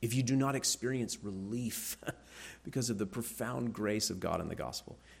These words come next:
then you're probably not understanding the gospel, because it brings relief from legalism and from pride and from trying to insist on our own way and be justified. No, no, no, no, no.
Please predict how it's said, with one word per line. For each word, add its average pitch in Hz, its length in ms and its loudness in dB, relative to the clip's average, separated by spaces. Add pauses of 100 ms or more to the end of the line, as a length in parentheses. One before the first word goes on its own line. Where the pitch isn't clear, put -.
(120)
then 95 280 2
you're 95 220 2 (360)
probably 123 600 2
not 120 200 4
understanding 95 380 2
the 82 80 -4
gospel, - 480 -6 (600)
because 92 260 0
it - 80 0 (300)
brings 127 420 8
relief 87 760 -2 (520)
from 90 280 0
legalism 104 680 4
and 78 140 -4
from 85 340 0 (920)
pride 117 720 -2 (180)
and 104 120 -10
from 101 200 0
trying 98 400 2
to 95 140 -2
insist 85 480 2
on 98 80 4
our 90 140 4
own 92 240 2
way 90 320 0
and 76 160 -6
be 104 140 0
justified. 87 680 -2
No, 110 100 4
no, 135 80 8
no, 113 120 6
no, 82 40 0
no. 64 220 -10